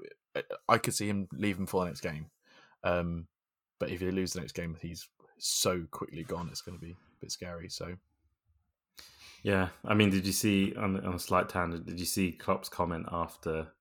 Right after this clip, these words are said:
Speaker 2: the Wolves game? And then Wolves' fa-, uh, social media response?
Speaker 1: Amazing.
Speaker 2: <laughs>
Speaker 1: Yeah, amazing.
Speaker 2: He does, he
Speaker 1: It's like the th-,
Speaker 2: What?
Speaker 1: what was he said? He said, like, "Oh, the third goal shouldn't have," he doesn't count the third
Speaker 2: Yeah.
Speaker 1: goal because it's the first time they went over the half-way
Speaker 2: Yeah,
Speaker 1: line in, in
Speaker 2: second half.
Speaker 1: i-, i-, in the second half. And so then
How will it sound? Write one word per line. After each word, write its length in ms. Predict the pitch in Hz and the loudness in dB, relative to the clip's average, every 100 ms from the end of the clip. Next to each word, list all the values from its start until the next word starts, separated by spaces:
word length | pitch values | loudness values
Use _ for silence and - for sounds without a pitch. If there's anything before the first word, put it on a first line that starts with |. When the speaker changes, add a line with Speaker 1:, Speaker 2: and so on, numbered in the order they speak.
| _ - | _ -4
Speaker 2:
the 60 | |
Wolves 260 | 87 87 82 | -2 0 -2
game? 340 | - 78 80 - _ _ _ _ _ | -4 -4 -6 -12 _ _ _ _ _
And 140 | 90 | -2
then 220 | 87 82 82 | 0 0 0
Wolves' 360 | 87 80 78 | 0 0 -6
fa-, 200 | - 92 - | 0 0 2
uh, 140 | 82 | -2
social 340 | - 82 - | -2 -4 -2
media 280 | 85 80 80 | -2 -2 -2
response? 240 | 80 - 101 | -4 -4 -4
Speaker 1:
Amazing. 360 | 90 87 95 - _ | -4 -6 -8 -12 _
Speaker 2:
<laughs> 320 | - - - | -12 -10 -10
Speaker 1:
Yeah, 220 | 107 90 82 - | -4 -4 -4 -6
amazing. 420 | 104 92 85 80 | -4 -2 -4 0
Speaker 2:
He 80 | 80 | 4
does, 260 | 120 185 160 | 10 10 10
he 260 | - - - | 0 -2 -8
Speaker 1:
It's 80 | 101 | -6
like 120 | 95 | -2
the 60 | 101 | -2
th-, 100 | - - _ _ _ _ _ _ _ _ - _ _ _ _ _ _ | -6 -18 _ _ _ _ _ _ _ _ -20 _ _ _ _ _ _
Speaker 2:
What? 80 | - | -6
Speaker 1:
what 40 | 113 | -4
was 80 | |
he 80 | 113 | -2
said? 220 | 107 107 | 2 2
He 80 | 107 | 2
said, 160 | 101 98 | -2 2
like, 80 | 92 | 6
"Oh, 120 | 95 | 4
the 80 | 92 | 2
third 280 | - 104 - | 4 4 6
goal 220 | 101 92 | 2 4
shouldn't 360 | - 95 95 - _ | 0 -2 -4 -12 _
have," 140 | 101 101 | -10 -2
he 120 | 110 | 2
doesn't 240 | 107 101 | 2 0
count 220 | - 104 | 2 0
the 60 | 78 | 0
third 260 | - 92 87 | 0 0 2
Speaker 2:
Yeah. 80 | 92 | 0
Speaker 1:
goal 100 | 87 | 0
because 200 | - 90 | -4 -8
it's 80 | 87 | -8
the 60 | |
first 260 | - 95 - | -2 -2 0
time 160 | 95 | -2
they 60 | 92 | 2
went 160 | 92 87 | 2 0
over 140 | 82 | -2
the 100 | 85 | 0
half-way 420 | 92 87 - 87 | 2 2 0 0
Speaker 2:
Yeah, 100 | 87 | 0
Speaker 1:
line 280 | 85 82 82 | 0 -2 -4
in, 160 | 98 85 | -6 -4
in 60 | |
Speaker 2:
second 260 | 85 85 90 | -4 -4 -4
half. 240 | 82 76 - _ | -6 -8 -10 _
Speaker 1:
i-, 40 | 98 | -2
i-, 220 | 92 92 | 0 -2
in 80 | 95 | -4
the 60 | 95 | -2
second 240 | 98 - | -2 2
half. 320 | 98 87 85 - | 4 4 2 -4
And 140 | 90 | -4
so 100 | 95 | -2
then 220 | 85 85 | -2 -4